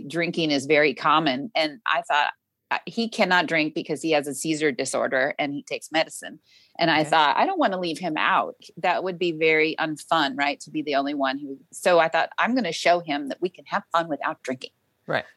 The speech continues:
Speaker 1: And so
Speaker 2: Well,
Speaker 1: it
Speaker 2: especially
Speaker 1: was
Speaker 2: if your
Speaker 1: also
Speaker 2: parents are partying and you're just watching, <laughs> right?
Speaker 1: Exactly. Well, you're
Speaker 2: Yeah.
Speaker 1: modeling for your kids, you
Speaker 2: Mm-hmm.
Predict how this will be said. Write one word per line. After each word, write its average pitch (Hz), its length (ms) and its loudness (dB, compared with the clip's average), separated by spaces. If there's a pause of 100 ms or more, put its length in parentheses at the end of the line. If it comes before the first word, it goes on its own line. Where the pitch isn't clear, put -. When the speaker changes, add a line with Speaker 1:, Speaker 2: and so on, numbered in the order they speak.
(160)
Speaker 1:
And 160 240 0
so 160 340 8
Speaker 2:
Well, 151 180 10
Speaker 1:
it - 60 10
Speaker 2:
especially - 220 6
Speaker 1:
was 170 60 8
Speaker 2:
if 160 60 8
your - 20 8
Speaker 1:
also 160 220 4
Speaker 2:
parents 160 320 4
are 143 60 2
partying 143 520 0
and 135 100 -4
you're 135 120 -4
just 131 200 -8
watching, 123 380 -2
<laughs> 160 60 -2
right? - 560 6 (260)
Speaker 1:
Exactly. 220 680 4
Well, 277 100 0
you're 311 140 0
Speaker 2:
Yeah. 254 40 2
Speaker 1:
modeling 190 600 -2
for 196 180 -4
your 190 180 -2
kids, 196 540 -6
you 175 140 -4
Speaker 2:
Mm-hmm. - 20 -4